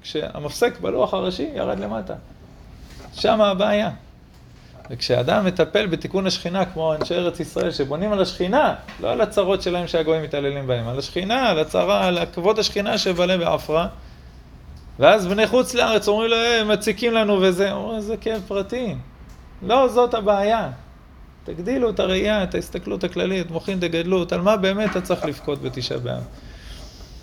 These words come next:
חכם ישועה בן שושן, אה, אח שלי יהודה סיפר לי,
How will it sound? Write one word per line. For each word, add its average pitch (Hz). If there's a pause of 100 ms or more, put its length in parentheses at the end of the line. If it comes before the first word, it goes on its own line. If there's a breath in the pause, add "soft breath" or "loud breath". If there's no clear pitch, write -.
(360 loud breath)
חכם 151
ישועה 151
בן 151
שושן, 143 (600)
אה, - (880)
אח -
שלי 127
יהודה 135
סיפר 123
לי, 147